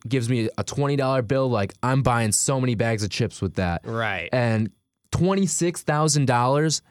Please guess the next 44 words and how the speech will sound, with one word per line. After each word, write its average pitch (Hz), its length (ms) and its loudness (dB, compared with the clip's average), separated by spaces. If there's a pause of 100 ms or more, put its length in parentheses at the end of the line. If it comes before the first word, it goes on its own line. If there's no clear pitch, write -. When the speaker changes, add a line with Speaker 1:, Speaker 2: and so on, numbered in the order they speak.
Speaker 1:
he 151 80 2
said 180 180 2
he's 147 140 2
not 143 200 2
in 131 140 0
it 120 80 -4
for 123 100 0
the 117 80 0
money. 98 320 2
He 123 160 0
even 175 280 2
said 143 240 2
in 113 120 0
there, 101 220 0 (240)
"If 123 100 0
I 156 80 4
was 147 140 2
in 185 80 2
it 170 80 -2
for 165 100 0
the 127 60 0
money, 123 320 0
I'd 98 120 -2
go 117 160 0
overseas." 95 640 -2 (260)
He's 120 200 -2
doing 160 260 0
this 139 160 0
because 117 280 0
he 117 100 2
wants 107 240 2
to 101 60 -2
play 107 200 0
around 101 260 2
N 101 160 2
B 95 180 2
A 92 120 0
talent 87 500 -2
level 85 260 -2
guys. 67 420 -10
Speaker 2:
Yeah, 147 280 -2
and 120 220 -4
I 120 100 -2
think 135 360 -6